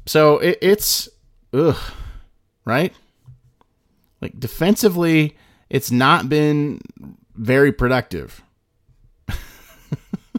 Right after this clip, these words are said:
And, you know, they, they've allowed some points to be scored in the last two weeks,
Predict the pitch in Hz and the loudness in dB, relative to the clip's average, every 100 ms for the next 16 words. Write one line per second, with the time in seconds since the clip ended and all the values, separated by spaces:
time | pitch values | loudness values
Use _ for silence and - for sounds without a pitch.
0 | - - - _ 320 - - - _ - | -10 -10 -10 _ -10 -8 -12 -14 _ -20
1 | - 190 170 151 - 143 139 131 113 - | -16 -14 -12 -10 2 4 4 2 -2 -6
2 | - - - _ _ - - 151 143 131 | -18 -20 -20 _ _ -20 -10 -4 -2 0
3 | 139 151 139 131 131 139 143 131 - - | 0 2 2 4 4 6 6 4 2 2
4 | 135 156 202 175 - - - _ _ _ | 4 6 4 2 -4 -8 -14 _ _ _
5 | _ - 131 139 - 160 180 147 131 123 | _ -10 -2 -2 0 2 4 6 4 4
6 | 123 127 - - 120 131 95 - - | 4 4 2 4 6 6 2 -4 -14